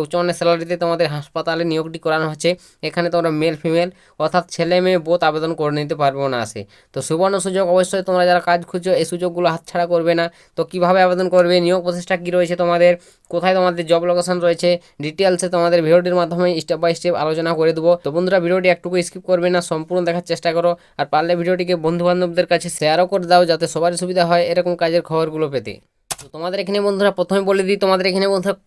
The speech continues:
কোন কোন পোস্টের ক্ষেত্রে নিয়োগটি করানো হচ্ছে। তো এখানে তোমাদের যে যে পোস্টে নিয়োগ করানো হচ্ছে হাসপাতালে, তো দেখতে পাচ্ছ হাসপাতালে তোমাদের কেবিনের জন্য তোমাদের এই নিয়োগটি করানো হচ্ছে, হাউসকিপার এবং কিচেন হেল্পার। তো এই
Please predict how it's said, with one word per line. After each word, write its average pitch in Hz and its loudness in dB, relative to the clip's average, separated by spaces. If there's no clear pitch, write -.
কোন 190 4
কোন 202 4
পোস্টের 175 -2
ক্ষেত্রে 196 -2
নিয়োগটি 175 2
করানো 165 4
হচ্ছে। 143 -2
তো 160 2
এখানে 185 -2
তোমাদের 190 0
যে 170 0
যে 190 2
পোস্টে 165 -4
নিয়োগ 175 2
করানো 175 -2
হচ্ছে 180 -4
হাসপাতালে, 165 -2
তো - -20
দেখতে 165 -2
পাচ্ছ 185 2
হাসপাতালে 185 0
তোমাদের 185 0
কেবিনের 180 -2
জন্য 185 0
তোমাদের 180 -2
এই 175 0
নিয়োগটি 180 -2
করানো 175 -2
হচ্ছে, 175 -6
হাউসকিপার 180 2
এবং 185 2
কিচেন 175 -2
হেল্পার। 147 -2
তো 156 2
এই 185 4